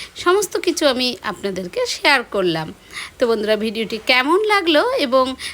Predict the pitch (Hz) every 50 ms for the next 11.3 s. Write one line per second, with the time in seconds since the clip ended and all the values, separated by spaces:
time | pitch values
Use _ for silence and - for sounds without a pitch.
0 | - - - - - 269 262 277 311 - 381 381 403 339 - 294 262 247 262 285
1 | - 392 392 415 403 392 370 349 330 320 302 349 302 - 339 330 339 339 320 285
2 | 285 277 302 233 233 233 220 - 214 202 196 190 - 240 233 247 247 240 220 202
3 | 196 247 294 - - - 427 440 403 359 - - - - - - 262 254 247 247
4 | 240 - - 262 220 226 214 220 220 208 226 262 311 320 359 392 427 415 359 294
5 | - 294 285 311 294 302 294 320 294 - 302 269 277 269 - - 262 277 320 349
6 | 330 330 294 330 320 - 339 330 349 311 - 320 285 240 233 285 - - - 294
7 | 285 - - 277 294 330 359 349 - 403 381 330 381 415 415 440 427 - - -
8 | - - - - 330 339 339 359 381 359 339 - 277 294 339 339 - 403 359 285
9 | 311 285 285 262 247 254 269 330 466 480 339 262 240 233 - 247 226 - 269 240
10 | - 254 247 254 247 - 214 196 202 226 262 262 240 214 170 190 - 320 302 -
11 | 392 381 359 285 277 311